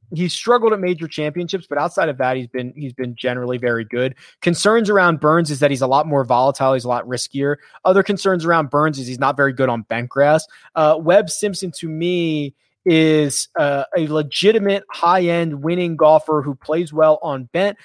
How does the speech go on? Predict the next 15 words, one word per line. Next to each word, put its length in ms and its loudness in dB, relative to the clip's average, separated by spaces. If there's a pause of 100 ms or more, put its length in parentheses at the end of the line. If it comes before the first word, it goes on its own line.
(140)
who 140 -2
led 220 0
the 60 -10
field 260 -2
in 40 -6
strokes 360 -4
gained 180 -4
approach 540 -2
and 200 -2
strokes 320 -6
gained 280 -8
ball 160 6
striking 400 2
last 320 0
week, 200 -2